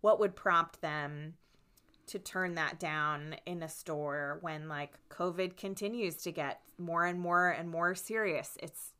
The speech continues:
it's made it into some of our families as people we love who share our D N A have tested positive. And as we struggle with that, it even feels more and more passionate about why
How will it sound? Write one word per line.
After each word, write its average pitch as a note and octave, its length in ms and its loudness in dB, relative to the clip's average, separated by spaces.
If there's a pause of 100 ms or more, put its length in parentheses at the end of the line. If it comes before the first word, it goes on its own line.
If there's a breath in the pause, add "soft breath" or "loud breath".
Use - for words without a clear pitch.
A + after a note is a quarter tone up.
(140)
it's - 200 -12
made D#3+ 240 -4
it F3 120 0
into F3+ 440 0
some F3 260 -4
of F3 100 -4
our E3+ 140 4
families E3 800 -4
as D3 180 -4 (480 soft breath)
people F3 540 -2
we F3 200 0
love E3 400 2 (280)
who F#3+ 100 -6
share E3 280 0
our E3+ 120 4
D E3+ 160 -10
N D#3+ 140 -4
A E3 420 2
have D#3 260 -2
tested D3 380 -10
positive. C#3+ 640 -4
And D#3+ 260 -6 (380 soft breath)
as D#3+ 180 -2
we E3 180 -2
struggle G#3+ 460 2
with D#3 180 0
that, C#3+ 280 0 (220)
it F#3+ 180 -4
even F#3 320 -2
feels F3 320 -2
more F3+ 480 4
and E3 140 0
more E3+ 280 6
passionate - 760 -4 (100)
about D3+ 380 0 (580 soft breath)
why D#3 440 0